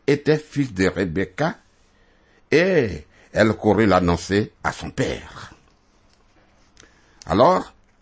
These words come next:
Jacob rencontre Laban. Genèse vingt-neuf,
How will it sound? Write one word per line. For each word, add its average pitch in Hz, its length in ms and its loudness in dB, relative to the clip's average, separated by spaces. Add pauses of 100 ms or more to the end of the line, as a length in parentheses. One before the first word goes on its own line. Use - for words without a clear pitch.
Jacob 110 520 0
rencontre - 800 -4 (200)
Laban. 113 380 -2 (460)
Genèse 135 400 0
vingt-neuf, - 720 -2